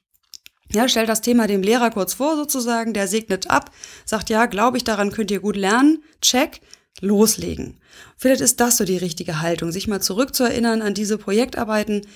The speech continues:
in der Schule, wo es eigentlich nicht ums Thema vorrangig ging, sondern um das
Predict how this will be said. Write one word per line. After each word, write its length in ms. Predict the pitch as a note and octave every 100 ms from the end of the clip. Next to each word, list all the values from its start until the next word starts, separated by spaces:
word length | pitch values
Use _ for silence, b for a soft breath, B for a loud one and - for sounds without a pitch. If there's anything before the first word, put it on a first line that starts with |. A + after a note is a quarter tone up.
| B -
in 100 | F#3+
der 80 |
Schule, 380 | F3 - C4+ B3
wo 60 | A3
es 160 | -
eigentlich 380 | - A#3 C#4 B3+
nicht 180 | B3+ B3
ums 240 | G#3+ F#3
Thema 420 | - A#3 C4 C#4 A3
vorrangig 640 | - D4 C#4 G3+ F3+ E3+
ging, 280 | G3+ A3+ B3 B B
sondern 360 | - A3 A#3+ B3
um 180 | A#3 A3
das 220 | G#3